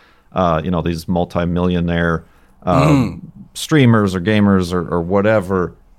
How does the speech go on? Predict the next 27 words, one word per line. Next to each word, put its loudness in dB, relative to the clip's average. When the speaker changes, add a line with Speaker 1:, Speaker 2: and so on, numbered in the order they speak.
Speaker 1:
are 0
the -4
ones 0
who -8
get -2
all -6
the -10
attention 0
and, -2
and -10
the -12
press, -2
bad -2
or 0
good, -2
and -4
usually -4
bad, -2
it -10
seems. -2
Speaker 2:
Ninja, 0
I 2
Speaker 1:
Um, -2
Speaker 2:
find -6
fascinating -8
because -12
he -10